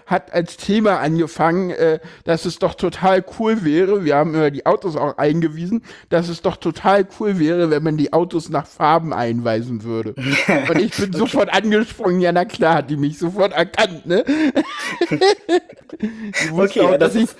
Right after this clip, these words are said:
Speaker 1: ich, <laughs> ne?
Speaker 2: Mhm.
Speaker 1: Ja, nee, Finden von eigener Community, äh, Finden von Hilf-,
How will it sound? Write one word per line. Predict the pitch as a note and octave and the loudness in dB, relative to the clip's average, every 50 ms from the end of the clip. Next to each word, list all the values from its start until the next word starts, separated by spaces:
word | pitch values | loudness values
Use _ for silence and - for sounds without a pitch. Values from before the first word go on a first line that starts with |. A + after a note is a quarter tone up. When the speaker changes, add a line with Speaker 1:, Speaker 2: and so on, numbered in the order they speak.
| - - - | -10 -4 0
Speaker 1:
ich, | B3 C4+ D4 C#4 A#3 - - G#3+ - - - B3+ C#4+ - | 0 2 2 2 0 2 2 0 0 2 2 0 0 0
<laughs> | - - - - - B3 G3 | -2 -8 -14 -10 -8 -8 -6
ne? | F3 E3 E3+ G3 A3 D#4+ - - - C4 B3 _ - - - _ - - - _ - B3 | -4 0 2 4 4 2 0 -4 -10 -10 -10 _ -14 -20 -20 _ -20 -20 -20 _ -10 -8
Speaker 2:
Mhm. | D3 C#3+ - E3 E3+ E3 - - C4+ - - - - - - - A3 G3 - | -6 -6 -6 -6 -8 -6 -2 -2 -2 -2 -4 -16 -18 -18 -12 -8 -8 -6 -2
Speaker 1:
Ja, | - B2+ A#2+ A2 G#2+ G#2 - | 0 2 2 2 2 0 0
nee, | C3 C#3+ D3 C#3 | 2 2 2 0
Finden | - - - E3 E3 E3 E3 D#3 | 0 0 0 0 2 0 -2 -2
von | - - C#3 B2+ C3 | 0 0 0 2 2
eigener | - C3 C3+ C#3 C#3+ C#3 B2+ | 2 2 2 4 4 2 2
Community, | - - C#3+ C3+ C3+ C#3 C#3 C#3 C3+ B2+ - - - C3 B2+ B2+ B2+ C3 - | 0 0 -2 -2 0 0 0 0 0 -2 -6 -10 -8 -4 0 2 2 2 4
äh, | G#2 A#2 A#2 A2+ G#2+ | 4 2 2 2 0
Finden | - - C3+ C3 C3 C3 C3 A#2+ | -2 -2 -2 0 0 0 -2 -2
von | - - A#2+ A#2+ A#2 A#2 | -2 0 0 2 2 2
Hilf-, | A2+ A#2 B2 A2+ - | 0 0 0 -2 -4